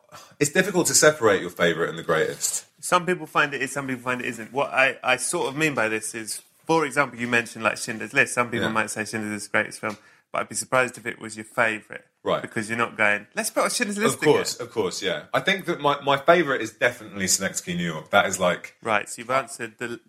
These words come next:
Speaker 2: that question. Your favourite is Synecdoche, New York, which I fucking love.
Speaker 1: Yeah, I've, I've watched it maybe forty times.
Speaker 2: Yeah.
Speaker 1: I just, I can't... Because, you know, people are like, "Oh, it's very layered about films."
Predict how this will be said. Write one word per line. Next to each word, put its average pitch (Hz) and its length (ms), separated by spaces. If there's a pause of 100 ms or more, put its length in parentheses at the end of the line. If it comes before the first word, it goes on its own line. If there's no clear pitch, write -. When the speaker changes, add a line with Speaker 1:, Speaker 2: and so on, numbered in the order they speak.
Speaker 2:
that 117 200
question. 107 380
Your 127 180
favourite 120 320
is 107 100
Synecdoche, 113 340
New - 100
York, 107 200
which - 240
I 107 220 (140)
fucking 104 600
love. 95 320
Speaker 1:
Yeah, 85 340
I've, 107 220
I've 120 160
watched 120 360
it 101 200 (340)
maybe 101 560
forty 87 480
times. 82 520
Speaker 2:
Yeah. 101 300
Speaker 1:
I 92 80
just, 98 260
I 95 80
can't... 98 540 (340)
Because, 143 440 (180)
you 147 80
know, 160 80
people 135 240
are 95 80
like, - 80
"Oh, 101 100
it's 98 120
very 107 200
layered 92 340
about 80 280
films." 80 380